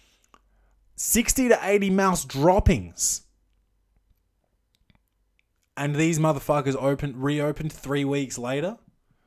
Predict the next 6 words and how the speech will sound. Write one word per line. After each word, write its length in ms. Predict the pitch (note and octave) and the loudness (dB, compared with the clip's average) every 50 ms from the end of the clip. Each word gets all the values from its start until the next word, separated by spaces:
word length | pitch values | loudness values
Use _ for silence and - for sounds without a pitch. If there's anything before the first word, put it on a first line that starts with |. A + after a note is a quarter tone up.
| _ _ _ _ _ _ _ _ _ _ _ _ _ _ _ _ - | _ _ _ _ _ _ _ _ _ _ _ _ _ _ _ _ 0
I 120 | C3 D#3 | 2 4
don't 180 | F3 F#3 F3 E3 | 4 4 2 2
know 180 | D#3 C#3 B2+ | 2 2 2
whose 240 | B2 D3 D3+ D3+ D3 | 2 2 2 2 0
posture's 580 | - - - C#3+ C#3+ C3+ B2+ - - B2 A2 G#2 | 0 0 2 4 4 4 4 0 -4 -4 -4 -4
worse. 680 | G2+ G#2+ B2+ C3 B2 G#2 - - - - - - - | -2 2 4 4 4 4 0 -4 -8 -6 -6 -8 -8